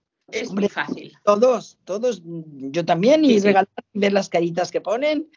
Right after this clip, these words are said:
Speaker 2: y regalar a
Speaker 1: Sí.
Speaker 2: tu marido, a tu madre, a quien tú quieras, que te apetece que tenga cosas bonitas.
Speaker 1: Sí, sí, eso es, bueno, eso nos pasa a todos.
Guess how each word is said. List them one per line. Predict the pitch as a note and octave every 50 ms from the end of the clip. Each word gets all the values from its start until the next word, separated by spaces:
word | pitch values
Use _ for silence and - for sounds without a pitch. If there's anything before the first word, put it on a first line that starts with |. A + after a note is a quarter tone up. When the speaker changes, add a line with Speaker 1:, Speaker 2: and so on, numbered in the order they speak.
| _ _ _ _ _ _ _ -
Speaker 2:
y | F3+ F#3 F3
regalar | E3+ G3 F#3+ - D#3+ D#3+ E3+ F#3 G#3
a | G#3 G3+ G3 -
Speaker 1:
Sí. | G#3+ F#3+
Speaker 2:
tu | E3+ D3+ C#3+
marido, | B2 A#2+ - _ - B3 B3 B3+ B3 A#3
a | G#3+ G#3
tu | G#3 D#3+ D3
madre, | C#3+ C3+ D3 G3 G#3 A3+ B3+
a | B3 G3+
quien | - F3+ E3+ E3
tú | - G3 F#3+
quieras, | - E3 C#3 C3 C3+ - -
que | - - D#3
te | C#3+ D#3
apetece | D3 - - E3 E3 F3+ F#3 E3+ - E3 E3
que | D3 A#2
tenga | - C#3+ D3+ D#3
cosas | D3 - D3+ - D3 C#3+
bonitas. | C#3 C#3 C#3 C#3 C#3+ - - F3 E3+ - - _ _ _ _ _ _ _ _ _ -
Speaker 1:
Sí, | G#3 E3+ B2+ B2+
sí, | - D#3 - - - _ _ -
eso | - E3+ E3+ - F#3 E3+ D#3+
es, | D#3+ D#3+ D#3 D#3 D#3+ D#3+ D#3 D3+ - - - - -
bueno, | F#3 F#3+ F#3 F#3 D#3+ C3+ B2 A#2+ - -
eso | G3 G#3 G#3 G3
nos | E3+ D3+
pasa | D#3+ E3+ - D#3
a | C#3
todos. | D3+ C#3 C3 C3+ C#3 C#3 - - _